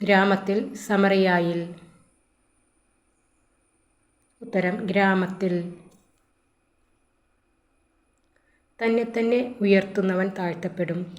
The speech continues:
തന്നെ തന്നെ താഴ്ത്തുന്നവൻ ഉയർത്തപ്പെടുകയും ചെയ്യും.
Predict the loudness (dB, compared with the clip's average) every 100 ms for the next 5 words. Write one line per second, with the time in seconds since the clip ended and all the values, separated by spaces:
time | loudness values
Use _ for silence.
0 | -20 -20 _ 0 2 2 2 2 2 2
1 | 0 0 -2 -2 0 0 -2 0 0 0
2 | -2 -4 -4 -2 -2 -2 -4 -6 -6 -6
3 | -8